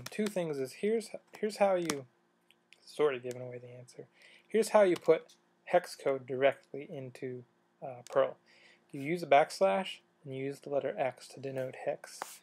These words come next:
And you need two characters. Um, and for this, I'm gonna just type zero one, hex zero two, hex zero three,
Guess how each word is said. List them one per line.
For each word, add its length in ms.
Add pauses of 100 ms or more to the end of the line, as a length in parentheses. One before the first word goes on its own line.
(260)
And 100
you 60
need 180
two 180
characters. 680 (600)
Um, 340 (680)
and 240
for 140
this, 340
I'm 200
gonna 220
just 280
type 280 (440)
zero 240
one, 360 (1900)
hex 260
zero 340
two, 380 (1900)
hex 400
zero 260
three, 460